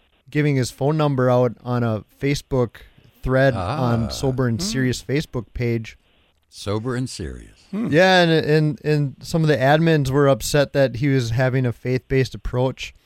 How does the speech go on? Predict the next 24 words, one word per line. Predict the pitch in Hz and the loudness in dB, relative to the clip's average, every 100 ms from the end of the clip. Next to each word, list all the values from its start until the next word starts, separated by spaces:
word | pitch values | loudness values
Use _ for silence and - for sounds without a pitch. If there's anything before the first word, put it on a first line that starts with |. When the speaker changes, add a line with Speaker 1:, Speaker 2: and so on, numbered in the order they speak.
| _ _ _ | _ _ _
Speaker 1:
and, | 135 135 | -2 0
um, | 123 - | -2 -4
and, | 139 131 | -2 -2
and | - 131 | 0 -2
immediately | 135 156 165 143 127 | 2 4 4 2 2
I | 117 | 2
saw | 117 - 123 127 135 | 0 -2 2 2 4
that | 127 117 - | 2 0 -4
that | 123 120 | -6 -4
was, | 127 123 107 104 - _ _ _ | 0 -2 -2 -8 -14 _ _ _
um, | 127 127 120 113 107 | -4 -2 0 -2 -4
the | 117 - | -6 -2
enemy | 143 208 180 135 | 2 4 4 2
trying | - 139 131 131 120 | 0 0 0 0 -2
to | - 135 131 123 107 _ _ _ _ - | -2 0 0 0 -4 _ _ _ _ -16
attack, | - 131 151 170 - | -6 -2 2 0 -2
and | 131 | -2
I, | 120 110 117 113 | -2 -2 -2 -4
I | - 117 | -4 -4
discerned | 117 113 131 131 139 | -4 -6 -4 -4 0
that. | 127 123 - _ _ _ _ _ | 0 0 -2 _ _ _ _ _
And | - | -4
then | 139 | -2
another | 127 131 143 143 131 | 2 2 4 4 2